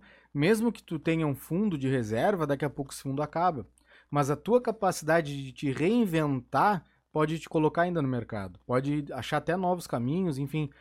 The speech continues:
Mas é necessário entender que o novo normal, que muita gente fala, é a capacidade das empresas de se reinventarem. Eu trabalho numa empresa que não para de crescer. É im-, é impressionante o crescimento, mesmo em época de pandemia.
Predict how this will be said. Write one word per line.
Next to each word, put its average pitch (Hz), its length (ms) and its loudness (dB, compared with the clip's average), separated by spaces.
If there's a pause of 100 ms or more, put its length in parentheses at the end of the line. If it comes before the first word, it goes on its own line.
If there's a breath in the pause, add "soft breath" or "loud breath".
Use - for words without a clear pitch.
(180 soft breath)
Mas 147 340 -2
é 160 140 2
necessário 190 760 0
entender 165 460 0
que 180 160 -6
o 170 60 0
novo 156 340 2
normal, 139 560 2
que 120 180 -6
muita 123 360 -4
gente 117 200 -4
fala, 151 400 0 (380)
é 143 160 2
a 175 80 4
capacidade 165 680 0
das 165 200 -2
empresas 147 440 2
de 160 120 -10
se 180 180 -6
reinventarem. 170 840 0 (520)
Eu 131 120 0
trabalho 147 420 4
numa 180 180 2
empresa 165 460 2
que 156 180 -8
não 156 220 -2
para 185 420 2
de 175 140 -6
crescer. 147 580 -2
É 117 220 -6
im-, 127 180 -4
é 139 80 -8
impressionante 147 640 -4
o 147 40 -8
crescimento, 170 640 -2 (300)
mesmo 185 500 2
em 180 120 0
época 170 300 0
de 156 80 -10
pandemia. 175 560 -2